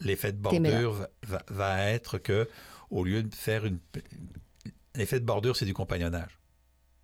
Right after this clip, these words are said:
Speaker 2: Mhm.
Speaker 1: On pourrait glisser
Speaker 2: Ok,
Speaker 1: comme
Speaker 2: tu pourrais
Speaker 1: ça.
Speaker 2: dire ça.
Speaker 1: Ok ?
Speaker 2: Oui, ok.
Speaker 1: L'effet de bordure, c'est du compagnonnage.
Speaker 2: Mm.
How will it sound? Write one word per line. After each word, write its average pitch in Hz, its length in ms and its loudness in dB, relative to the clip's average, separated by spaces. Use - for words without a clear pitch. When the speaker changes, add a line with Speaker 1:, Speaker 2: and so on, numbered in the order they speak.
Speaker 2:
Mhm. 143 260 6
Speaker 1:
On - 200 -20
pourrait 90 180 -2
glisser 90 260 -4
Speaker 2:
Ok, 180 60 0
Speaker 1:
comme 165 100 4
Speaker 2:
tu - 80 2
pourrais 180 160 6
Speaker 1:
ça. 160 40 4
Speaker 2:
dire 160 180 2
ça. 151 180 4
Speaker 1:
Ok ? - 60 4
Speaker 2:
Oui, 220 180 8
ok. 277 140 4
Speaker 1:
L'effet - 200 2
de 110 60 0
bordure, 113 280 2
c'est 117 100 0
du 101 80 0
compagnonnage. 92 680 0
Speaker 2:
Mm. 247 140 6